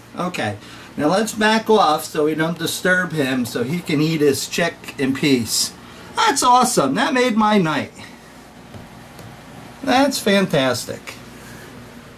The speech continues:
Look at this guy. He's a trooper. He's on his second one. Aw. That'll make your tummy feel better, huh?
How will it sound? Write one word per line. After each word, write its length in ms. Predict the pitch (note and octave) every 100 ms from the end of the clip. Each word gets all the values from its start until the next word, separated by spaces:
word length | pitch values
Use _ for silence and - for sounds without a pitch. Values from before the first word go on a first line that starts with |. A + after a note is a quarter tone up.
| - - - - - - - - - - -
Look 140 | D4+
at 80 | D#4+
this 220 | D4 C4+
guy. 220 | - G#3+
He's 200 | A3+ C4+
a 80 | C4+
trooper. 460 | G#3+ C#4+ D#4+ A#3 E3+
He's 260 | F#3+ F#3+
on 180 | G#3+ G#3+
his 160 | G#3+ G#3+
second 400 | A#3 A#3 B3 A3
one. 520 | A#3+ C4+ C#3+ A#2+ C3+ - _ _ _ _ _ _ _ _ _ _ _ _ _ _
Aw. 720 | - D3+ C3 A2+ G#2+ G2+ G#2 - - - _ - _ _ _ - - - - - _ _ _ - _ - - - - _ _ _ _ _ - - - - _
That'll 240 | - D4+
make 240 | A#3+ A3+ G#3+
your 100 | G3
tummy 360 | G3 F#3+ F3
feel 240 | D#3+ E3 D3
better, 420 | C3+ C#3 C#3 C#3+
huh? 380 | D#3+ G#3 B3+